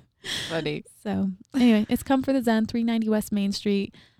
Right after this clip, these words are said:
Speaker 1: Uh, we also have an online store, meadowscrystals dot com. We ship worldwide as well, sending
Speaker 2: Oh,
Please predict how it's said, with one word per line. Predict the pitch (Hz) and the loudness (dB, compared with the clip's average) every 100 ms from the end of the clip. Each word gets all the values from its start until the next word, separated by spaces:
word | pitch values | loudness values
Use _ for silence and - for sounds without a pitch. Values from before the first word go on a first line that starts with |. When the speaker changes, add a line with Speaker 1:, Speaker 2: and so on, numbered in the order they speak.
| _ | _
Speaker 1:
Uh, | 202 196 | -6 -2
we | 202 | 0
also | 208 214 - 214 | 2 0 0 -2
have | 208 | 0
an | 202 | 0
online | 196 196 196 | 0 0 -2
store, | 190 - 226 220 220 - | -2 -2 0 2 0 -2
meadowscrystals | 202 196 190 - 208 - - | -4 -4 -6 -6 -8 -8 -4
dot | 202 - | -4 -4
com. | - 214 208 208 214 | 0 2 2 2 0
We | 202 | -2
ship | 190 - 202 | -4 -4 -4
worldwide | 196 202 202 196 208 202 202 - | 0 2 0 0 -2 -2 -4 -4
as | 202 190 | -8 -4
well, | 202 208 214 247 | -2 -2 -2 -4
sending | - 208 196 - 277 | -4 -2 2 2 2
Speaker 2:
Oh, | 302 | 2